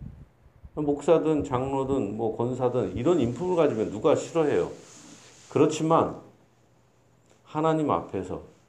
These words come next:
예배의 자세라든가 말씀을 대하는 자세, 말씀에 순종하지 않잖아요, 이 사람이. 제사하지 말라. 제사하잖아요.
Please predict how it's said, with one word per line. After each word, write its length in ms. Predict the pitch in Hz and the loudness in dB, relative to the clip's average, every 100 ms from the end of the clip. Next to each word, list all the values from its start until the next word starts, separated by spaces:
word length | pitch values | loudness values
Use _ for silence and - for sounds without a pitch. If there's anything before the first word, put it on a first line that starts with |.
| _ 95 | _ -2
예배의 720 | 101 110 113 107 104 107 120 - - | 2 2 4 4 4 -2 -4 -10 -14
자세라든가 920 | - 87 92 101 90 82 85 85 82 - _ _ - - | -6 -4 -4 -4 -4 -6 -10 -14 -16 -18 _ _ -20 -4
말씀을 560 | 101 107 - 120 120 | 0 0 -2 -4 -2
대하는 300 | 104 98 98 | -2 -2 -2
자세, 360 | 92 85 - 80 - _ _ - - - _ _ _ _ | -6 -10 -12 -18 -20 _ _ -20 -20 -20 _ _ _ _
말씀에 380 | 113 139 - 170 | 0 0 0 -4
순종하지 480 | 160 214 233 214 165 | -4 -2 2 4 4
않잖아요, 400 | 95 104 92 85 | 0 -2 -6 -6
이 40 | |
사람이. 260 | 85 85 76 80 - _ _ - - - _ _ | -6 -8 -10 -14 -20 _ _ -20 -20 -20 _ _
제사하지 480 | 123 127 139 143 151 | -4 0 0 0 0
말라. 360 | 104 87 78 - - _ _ _ _ _ | 0 0 -4 -10 -20 _ _ _ _ _
제사하잖아요. 640 | - 156 196 190 135 82 | -8 -4 -2 -2 -2 -4